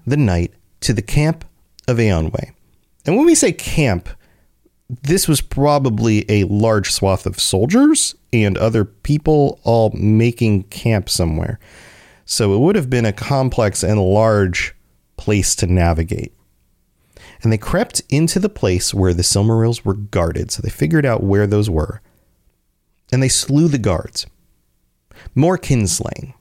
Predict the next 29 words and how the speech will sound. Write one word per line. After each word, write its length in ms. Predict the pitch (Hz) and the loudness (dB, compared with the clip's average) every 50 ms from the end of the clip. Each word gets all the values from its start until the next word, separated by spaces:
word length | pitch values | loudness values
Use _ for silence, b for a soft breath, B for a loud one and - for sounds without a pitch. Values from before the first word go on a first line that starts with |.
| _ _ _ | _ _ _
These 180 | 120 123 110 - | 0 0 2 0
were 100 | 110 107 | -2 -2
probably 720 | - _ - - - 95 92 95 107 113 110 117 117 113 | -4 _ -2 0 0 2 2 2 0 0 2 2 2 2
elves, 400 | 95 82 - 104 104 - - - - _ _ _ _ _ _ - | 0 0 -2 -4 -4 -6 -6 -8 -8 _ _ _ _ _ _ -2
right? 260 | 90 82 87 92 - _ _ _ _ _ _ _ _ _ _ _ _ _ - | 0 2 2 0 -2 _ _ _ _ _ _ _ _ _ _ _ _ _ -2
And 200 | 104 92 90 92 | 0 0 0 0
they 540 | 98 98 117 120 120 110 104 104 101 104 - - _ _ _ _ _ _ _ _ _ _ _ _ _ _ _ _ _ - | 0 0 0 2 2 2 2 2 2 0 -4 -8 _ _ _ _ _ _ _ _ _ _ _ _ _ _ _ _ _ -6
took 220 | - 117 - - | -4 -4 -2 -2
them 120 | 101 92 82 | -2 -2 -2
out. 220 | - - - _ _ _ _ _ _ _ _ - | -2 -6 -10 _ _ _ _ _ _ _ _ -4
This 160 | 123 113 - | -2 -2 -2
plays 360 | - - 139 135 139 120 120 | -4 -2 0 0 2 2 2
out 260 | 113 107 98 - - | 2 2 0 0 -4
kind 320 | - - 123 123 127 120 117 | -6 -2 0 0 2 0 0
of 100 | 104 - | 0 0
like 220 | 107 101 98 - | 0 0 0 0
one 140 | 101 104 104 | 0 0 0
of 80 | 98 | 0
those 200 | 92 95 90 85 | 2 2 2 2
stealth 420 | - - - - - 104 101 95 - | 0 -2 -4 -4 -2 -2 -2 -2 -2
video 380 | - 92 95 90 90 80 80 | -2 0 2 2 4 2 2
games. 420 | 80 92 85 85 - - - - - _ _ _ _ _ _ _ _ _ _ _ _ _ _ _ _ _ _ _ _ _ _ _ _ _ _ _ _ _ _ _ _ _ _ _ _ _ _ _ _ _ _ _ _ - | 2 0 -4 -4 -4 -6 -6 -10 -12 _ _ _ _ _ _ _ _ _ _ _ _ _ _ _ _ _ _ _ _ _ _ _ _ _ _ _ _ _ _ _ _ _ _ _ _ _ _ _ _ _ _ _ _ -2
And 220 | 117 110 104 101 | 0 2 4 4
laid 220 | 107 120 165 165 | 4 4 2 2
hands 420 | 147 135 120 113 107 107 107 104 - | 2 2 2 2 4 2 2 2 2
on 100 | 95 92 | 2 2
the 80 | 87 | 0
jewels. 680 | 85 - - - 85 78 78 - - - - - - - _ _ _ _ _ _ _ _ _ _ _ _ _ _ _ _ _ _ _ _ _ _ - | 0 -2 -2 -2 -2 -2 -2 -6 -8 -8 -8 -8 -8 -10 _ _ _ _ _ _ _ _ _ _ _ _ _ _ _ _ _ _ _ _ _ _ -2
Then 220 | 113 117 113 117 | 0 0 0 -2